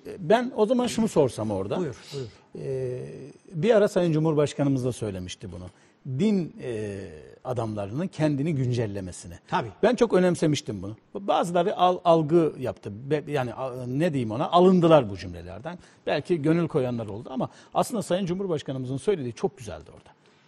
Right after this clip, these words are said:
Speaker 1: Diyor ki, "Kendinizi bu zamana göre bir formatlayın.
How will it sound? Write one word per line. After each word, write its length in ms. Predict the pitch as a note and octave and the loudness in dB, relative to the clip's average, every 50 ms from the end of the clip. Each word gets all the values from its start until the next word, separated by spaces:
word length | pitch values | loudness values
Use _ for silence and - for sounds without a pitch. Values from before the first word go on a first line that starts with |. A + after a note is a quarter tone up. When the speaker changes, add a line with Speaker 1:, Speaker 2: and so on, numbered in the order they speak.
| _ _ _ _ _ _ - | _ _ _ _ _ _ 2
Speaker 1:
Diyor 200 | A3 C4 G3 C3+ | 6 6 6 6
ki, 160 | - C3+ A2+ | 4 0 -4
"Kendinizi 560 | - - G3+ B3 B3+ A3+ F#3+ D3+ C3 C#3 C#3 | 0 2 2 2 2 0 0 0 0 0 -2
bu 80 | F#3+ G#3 | 0 2
zamana 440 | G3 G#3 F#3+ F#3+ F#3 F#3 F#3+ G#3 G3+ | 4 4 4 4 2 2 0 0 2
göre 340 | E3+ E3 C3+ D3+ F3 D#3+ | 2 2 2 2 0 0
bir 160 | F3 B3+ B3 A3 | -2 -4 -4 -6
formatlayın. 760 | - - E3 E3 D#3+ E3 E3+ E3+ - - F3 D#3 A#2+ F2+ | 2 6 8 8 8 8 4 2 4 2 2 2 2 0